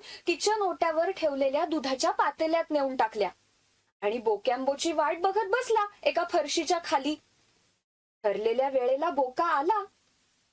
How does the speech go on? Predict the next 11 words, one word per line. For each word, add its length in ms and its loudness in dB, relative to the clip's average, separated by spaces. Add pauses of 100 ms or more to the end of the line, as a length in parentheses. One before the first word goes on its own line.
पातेल्यातलं 800 0
दूध 320 -2 (120)
जणू 340 0
त्याचीच 420 -2
वाट 200 -2
बघत 340 -2
होतं. 320 0 (800)
डोळे 360 2
मिटून 500 0
मचक 380 0
मचक 300 0